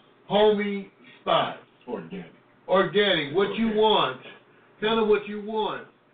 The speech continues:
Speaker 1: You know, and again, they managed to really kind of capture the Amster-, Amsterdam feel. I told people that the coffee shops in Amsterdam sort of feel like you're at a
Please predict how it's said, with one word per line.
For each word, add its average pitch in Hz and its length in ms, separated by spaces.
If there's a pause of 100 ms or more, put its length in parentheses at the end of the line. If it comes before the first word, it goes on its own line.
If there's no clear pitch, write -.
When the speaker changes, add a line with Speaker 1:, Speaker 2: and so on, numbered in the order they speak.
(180)
Speaker 1:
You 175 80
know, 190 220
and 175 100
again, 185 300
they 180 260
managed 208 380
to 180 60
really 175 260 (100)
kind 165 160
of 156 160
capture 185 460
the 139 80
Amster-, 147 1040
Amsterdam 139 560
feel. 180 240 (480)
I 151 200
told 214 300
people 135 480 (1600)
that 139 160
the 160 100
coffee 214 540
shops 165 320
in 147 100
Amsterdam 104 880 (160)
sort 180 240
of 175 60 (120)
feel 147 300
like 117 220 (1000)
you're 143 180
at 135 200
a 120 240